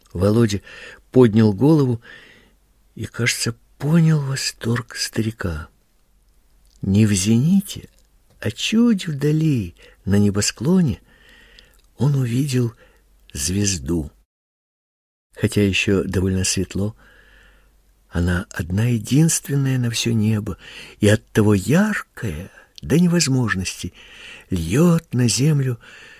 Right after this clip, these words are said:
свой холодный, таинственный свет.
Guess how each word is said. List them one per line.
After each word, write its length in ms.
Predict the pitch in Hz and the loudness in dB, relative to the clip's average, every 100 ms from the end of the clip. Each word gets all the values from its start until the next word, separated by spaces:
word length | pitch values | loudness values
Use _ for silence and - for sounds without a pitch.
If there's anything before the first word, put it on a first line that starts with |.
| _ - | _ -10
свой 320 | - 80 76 | -6 -4 -4
холодный, 840 | - 80 95 151 156 131 127 120 _ _ _ _ - | -4 -2 0 -2 -2 -4 -4 -6 _ _ _ _ -2
таинственный 800 | 82 76 95 - - 85 80 80 | 0 0 -2 -4 -4 -4 -4 -4
свет. 600 | - 78 73 76 - | -8 -6 -6 -8 -14